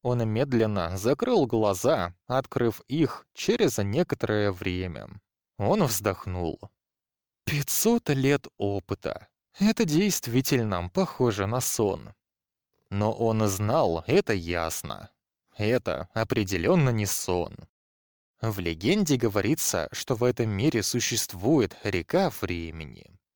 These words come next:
Она поддерживает циркуляцию времени в мире. И, используя силу цикады весны и осени, можно подняться вверх по течению и вернуться в прошлое.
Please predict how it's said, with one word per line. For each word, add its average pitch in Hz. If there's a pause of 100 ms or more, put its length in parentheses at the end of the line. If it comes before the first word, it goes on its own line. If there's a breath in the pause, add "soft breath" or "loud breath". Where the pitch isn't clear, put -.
(200)
Она 101
поддерживает 98
циркуляцию 135
времени 110
в -
мире. 82 (500)
И, 110
используя 113
силу 117
цикады 175
весны 131
и 113
осени, 107 (160)
можно 120
подняться 107
вверх 104
по 120
течению 110
и 156
вернуться 117
в -
прошлое. -